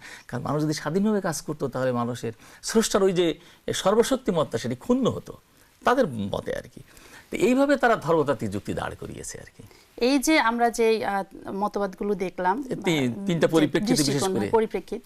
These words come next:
Speaker 2: স্যার, এইটা আপনার কাছে কি মনে হয়? কি ত্রুটিপূর্ণ নাকি, আহ,
Speaker 1: না, অবশ্যই এগুলো তো আসলে স-, স-, সমালোচনা আছে। আপনি জানেন যে দর্শনে মতবাদ যেমন চমৎকার থাকে, তেমনি এর সমালোচনাও চমৎকার। যেমন ধরেন, প্রথমটায় আসি,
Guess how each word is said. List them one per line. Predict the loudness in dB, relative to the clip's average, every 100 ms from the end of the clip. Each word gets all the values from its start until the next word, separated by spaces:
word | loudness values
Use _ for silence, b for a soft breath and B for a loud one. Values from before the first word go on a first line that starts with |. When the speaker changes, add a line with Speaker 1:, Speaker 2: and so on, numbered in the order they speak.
| b b
Speaker 2:
স্যার, | -8 -6 -2
এইটা | 0 2
আপনার | 2 2
কাছে | -2 -2
কি | -4 -4
মনে | -4
হয়? | -4
কি | -4
ত্রুটিপূর্ণ | 0 2 2 6 8 8
নাকি, | 6 0 0 0 0
আহ, | 4
Speaker 1:
না, | 6
অবশ্যই | 6 4 2 2
এগুলো | 4 2
তো | 4
আসলে | 2 0 -2 0 0
স-, |
স-, | -2 -4 -2
সমালোচনা | 0 2 2 0
আছে। | 0
আপনি | -4 -4 2
জানেন | 2 4 0 -2
যে | 0
দর্শনে | 0 0 -2 -2 -4 B B B -4
মতবাদ | 2 2 4 2 4
যেমন | 2 0
চমৎকার | 0 0 0 0
থাকে, | 0 2 0
তেমনি | 0 -2 2 0
এর |
সমালোচনাও | 0 0 2 4 2 2
চমৎকার। | 0 -2 -6 -8 -12 -12 B B B 0
যেমন | 2 2 2
ধরেন, | 0
প্রথমটায় | 2 2 2 2 0
আসি, | -2 -10